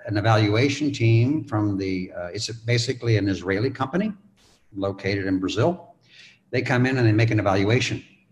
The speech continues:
on what components need to be replaced.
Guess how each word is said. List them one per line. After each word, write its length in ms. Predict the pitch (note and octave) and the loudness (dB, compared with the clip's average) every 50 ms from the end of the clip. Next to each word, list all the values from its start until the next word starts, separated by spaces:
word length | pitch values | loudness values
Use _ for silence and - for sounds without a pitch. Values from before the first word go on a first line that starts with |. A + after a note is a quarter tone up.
| _ _ _ _ _ | _ _ _ _ _
on 360 | G2 G2 F#2+ F#2 F#2 F#2 - - | -4 -4 -2 -4 -4 -6 -10 -8
what 320 | G2+ G#2+ A#2 A#2 A2+ - | -4 -2 -2 -2 -2 -4
components 640 | - A#2+ A2+ A2+ - A2+ A2 G#2 G#2 G2+ - - - | -2 -2 -2 0 0 0 2 2 0 -2 -4 -6 -6
need 120 | G#2 G2 F#2 | -6 -6 -6
to 60 | F#2+ | -8
be 120 | F#2 F#2 E2+ | -10 -12 -12
replaced. 680 | E2+ E2 - - - F#2+ E2+ - - - - - - | -12 -14 -12 -10 -8 -8 -6 -6 -6 -8 -8 -8 -12